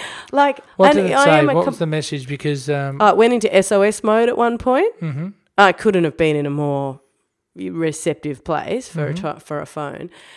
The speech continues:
Speaker 2: Were you
Speaker 1: And
Speaker 2: standing at the bottom of the Telstra building?
Speaker 1: Yeah, basically, <laughs>
Speaker 2: Mm.
Speaker 1: top of it,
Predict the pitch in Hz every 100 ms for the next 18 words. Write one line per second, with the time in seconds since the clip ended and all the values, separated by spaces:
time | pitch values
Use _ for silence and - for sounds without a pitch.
0 | - - - 190 190 185 185 170 156 147
1 | 143 135 139 143 139 127 127 139 131 131
2 | 131 131 185 226 165 180 208 - - -
3 | - 202 180 160 247 190 156 165